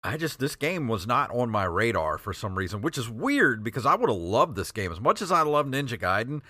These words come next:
I would have loved this game at the time. But for some reason, it just passed me by. I, I never even heard of this game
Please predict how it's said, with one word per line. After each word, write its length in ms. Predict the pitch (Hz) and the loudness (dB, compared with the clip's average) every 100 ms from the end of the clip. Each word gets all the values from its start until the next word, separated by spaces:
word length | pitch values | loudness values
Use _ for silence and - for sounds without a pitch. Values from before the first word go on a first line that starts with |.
| - | -10
I 120 | - 190 | 0 4
would 140 | 139 | 4
have 100 | 85 | 0
loved 560 | 87 107 127 139 104 101 | -4 -2 2 2 0 -4
this 160 | 98 | -4
game 340 | - 95 78 78 - | -4 -6 -6 -12 -8
at 140 | 110 - | -8 -8
the 60 | |
time. 420 | - 101 85 76 76 | -8 -6 -4 -6 -10
But 140 | 101 | -12
for 80 | - | -10
some 340 | - 170 208 | -4 -2 -2
reason, 460 | 156 190 190 214 190 - - - | -2 -2 -4 -6 -8 -20 -20 -6
it 120 | 139 | -4
just 320 | 117 139 110 - - | 0 -2 -2 -10 -10
passed 360 | - 117 107 104 | 0 0 0 -4
me 80 | |
by. 320 | 95 87 80 76 | -8 -4 -6 -4
I, 220 | 98 120 | 0 0
I 100 | 143 | 0
never 340 | 147 151 143 | 0 2 2
even 180 | 135 110 | 0 -2
heard 300 | - 120 135 | 0 4 4
of 60 | 98 | 4
this 160 | 95 | -4
game 400 | - 92 87 73 | -6 -8 -8 -12